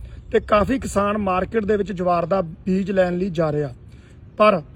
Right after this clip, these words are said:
ਜ਼ਿਆਦਾਤਰ ਕਿਸਾਨ ਜਿਹੜੇ ਹੁਣ ਆ, ਉਹ ਤਿੰਨ ਕਿਲੋ ਕਨਾਲ ਦੇ ਬੀਜ ਨੂੰ ਲਾਈ ਕਰ ਰਿਹਾ। ਜਿਹੜਾ ਤਿੰਨ ਕਿਲੋ ਕਨਾਲ ਦਾ ਬੀਜ origignal ਜਿਸ ਕਿਸਾਨ ਨੂੰ ਮਿਲ ਜਾਂਦਾ ਹੈ, ਉਹ ਕੱਦ ਵੀ ਬਾਰਾਂ ਚੌਦਾਂ ਫੁੱਟ ਤੱਕ ਕਰਦਾ ਹੈ,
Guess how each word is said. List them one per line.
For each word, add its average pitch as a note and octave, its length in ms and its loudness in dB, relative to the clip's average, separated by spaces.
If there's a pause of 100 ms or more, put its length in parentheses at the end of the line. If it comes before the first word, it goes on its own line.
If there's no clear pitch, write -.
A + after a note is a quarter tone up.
(360)
ਜ਼ਿਆਦਾਤਰ B3 440 6
ਕਿਸਾਨ G#3 380 2
ਜਿਹੜੇ A3+ 180 6
ਹੁਣ G3 240 2
ਆ, F3+ 180 -2 (480)
ਉਹ B3 340 6 (240)
ਤਿੰਨ B3+ 240 4
ਕਿਲੋ B3+ 340 6
ਕਨਾਲ G#3 360 0
ਦੇ G#3+ 160 4
ਬੀਜ G3 240 -2
ਨੂੰ G#3 180 -2
ਲਾਈ F3+ 180 0
ਕਰ F3 180 -4
ਰਿਹਾ। D3+ 240 -4 (440)
ਜਿਹੜਾ B3+ 200 4
ਤਿੰਨ A#3 300 0
ਕਿਲੋ B3+ 540 4
ਕਨਾਲ G3+ 380 -2
ਦਾ A3+ 120 0
ਬੀਜ G3+ 320 -2
origignal A3+ 280 0
ਜਿਸ A3 200 -2
ਕਿਸਾਨ G3 300 -4
ਨੂੰ G#3+ 100 -4
ਮਿਲ F#3 140 -2
ਜਾਂਦਾ F#3+ 300 -2
ਹੈ, G#3+ 80 -10 (420)
ਉਹ A#3+ 100 0
ਕੱਦ G3+ 300 -2
ਵੀ A#3+ 100 -2
ਬਾਰਾਂ G#3 320 2
ਚੌਦਾਂ G#3 260 0
ਫੁੱਟ G3 200 -4
ਤੱਕ G#3+ 160 -4
ਕਰਦਾ G#3 300 0
ਹੈ, G#3+ 80 -10